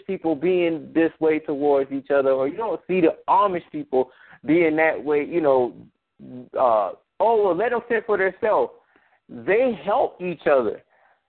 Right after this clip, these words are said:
in the best way that they possibly can, no questions asked.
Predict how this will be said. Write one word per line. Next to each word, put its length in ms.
in 140
the 100
best 300
way 140
that 120
they 140
possibly 680
can, 640
no 180
questions 460
asked. 300